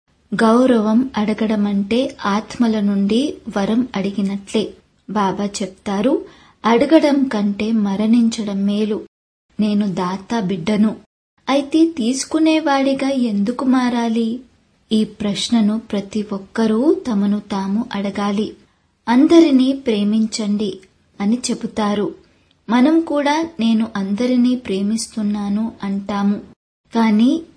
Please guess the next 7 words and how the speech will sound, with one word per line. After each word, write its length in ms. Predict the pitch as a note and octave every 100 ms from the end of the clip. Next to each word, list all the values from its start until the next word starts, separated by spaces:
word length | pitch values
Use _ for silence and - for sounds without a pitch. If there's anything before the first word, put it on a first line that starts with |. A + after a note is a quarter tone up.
| _ _ _ _
ఎదుటివారు 800 | G#3+ F#3+ A#3 A#3 C4 A#3 A#3 A#3 C4+
మనల్ని 680 | A#3+ G#3 G#3+ G#3+ A3+ B3
నిరాకరిస్తే 1160 | G#3+ G3 G3+ A#3 A#3+ A#3 G#3 - - A#3 D4 F#4 - _ _ _ _ _ G#3
మనసుకు 520 | G#3+ B3 - - F#3
బాధ 340 | F#3 F#3+ G3+
కలుగుతుంది. 840 | A3+ G#3+ G3+ G3+ - G3+ G3 G#3 - - _ _ _ -
అప్పుడు 440 | G3+ - G#3+ B3